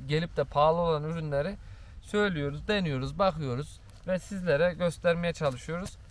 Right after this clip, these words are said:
Sıradaki ürünün ne olmasını istiyorsan onu yazmayı unutma.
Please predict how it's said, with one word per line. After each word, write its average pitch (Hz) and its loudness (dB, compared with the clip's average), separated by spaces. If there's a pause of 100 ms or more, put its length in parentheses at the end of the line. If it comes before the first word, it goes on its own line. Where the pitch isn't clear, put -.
Sıradaki 151 2
ürünün 156 0
ne 160 4
olmasını 160 4
istiyorsan 147 -4 (240)
onu 165 2
yazmayı 160 4
unutma. 170 2